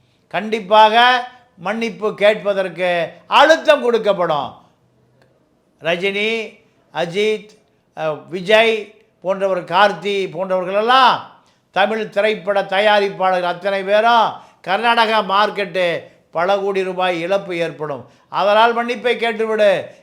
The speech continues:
என்று சொல்லுகிற மனநிலைக்கு வந்து விடுவார்கள். இவர்கள் சொல்லுகிறார்கள், அதனால் நான் மன்னிப்பு கேட்கிறேன். நான் மன்னிப்பு கேட்கவில்லை.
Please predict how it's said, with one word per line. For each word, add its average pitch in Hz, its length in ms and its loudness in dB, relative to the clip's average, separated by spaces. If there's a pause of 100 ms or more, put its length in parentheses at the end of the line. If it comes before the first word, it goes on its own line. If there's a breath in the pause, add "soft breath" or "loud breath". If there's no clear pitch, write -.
என்று 180 200 -10
சொல்லுகிற 202 400 -2 (460)
மனநிலைக்கு 226 640 2
வந்து 202 200 -2
விடுவார்கள். 170 500 -2 (240 soft breath)
இவர்கள் 262 520 2
சொல்லுகிறார்கள், 277 640 8
அதனால் 269 260 8
நான் 262 140 0
மன்னிப்பு 269 240 0
கேட்கிறேன். 233 600 0 (1500)
நான் 208 280 4
மன்னிப்பு 208 340 -4
கேட்கவில்லை. 139 500 -6